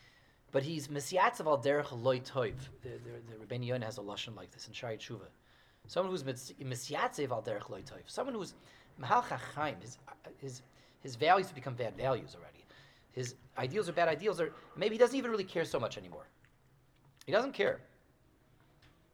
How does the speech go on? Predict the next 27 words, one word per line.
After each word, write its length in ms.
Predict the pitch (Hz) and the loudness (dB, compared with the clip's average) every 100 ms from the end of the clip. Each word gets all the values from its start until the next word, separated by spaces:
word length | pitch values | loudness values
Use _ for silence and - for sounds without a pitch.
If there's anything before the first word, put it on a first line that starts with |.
| _ _ _ - - - - - _ _ _ _ _ - - - - - - _ - | _ _ _ -20 -20 -20 -20 -20 _ _ _ _ _ -18 -18 -18 -20 -20 -20 _ 0
And 100 | 160 | 4
maybe 220 | 208 214 | 4 2
even 260 | 165 151 143 | -2 0 4
worse, 540 | 208 113 - - - - - - - - _ - - | 4 4 -2 -8 -10 -18 -20 -20 -20 -20 _ -20 -16
he's, 440 | 123 147 170 151 - | -8 -4 -4 -4 -10
he's 260 | 117 180 165 | -10 -8 -6
developed 340 | 175 196 233 | 2 6 8
his 140 | 269 240 | 8 8
own 460 | 226 247 269 262 233 - - - _ - | 10 10 8 0 -4 -14 -20 -20 _ 4
rationale 540 | 175 208 220 220 277 | 8 10 8 6 8
for 140 | 277 | 8
what 160 | 180 117 | 6 4
he 80 | 110 | 4
does. 460 | 90 - - - - - 147 | -8 -8 -12 -12 -16 -10 2
Not 140 | 202 | 2
only 160 | 208 175 | 2 -2
he 60 | |
just 200 | 156 165 | -2 0
doesn't 220 | 160 151 | 0 0
even 220 | 151 123 117 | -2 -4 -2
care 320 | 160 147 110 | 4 4 4
about 180 | 117 123 | 0 -2
what 80 | |
the 80 | 117 | -4
Rebbe 120 | 113 | -2
Hashem 200 | 113 117 | -4 -2
wants, 320 | 120 165 - | -4 -4 -8